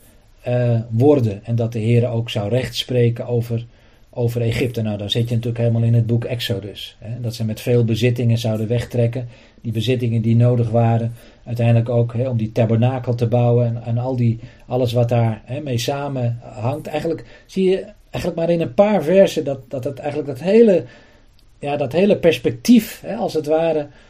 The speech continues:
al geschetst wordt. En dat, dat perspectief, die woorden,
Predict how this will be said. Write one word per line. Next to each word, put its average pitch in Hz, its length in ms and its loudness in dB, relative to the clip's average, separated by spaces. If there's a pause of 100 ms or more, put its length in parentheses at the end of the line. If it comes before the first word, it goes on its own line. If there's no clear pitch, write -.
(140)
al 143 180 -4
geschetst 143 500 -2
wordt. 117 260 -6
En 151 140 -10
dat, 254 200 4 (100)
dat 247 220 0
perspectief, 175 680 0
die 226 200 6
woorden, 156 520 6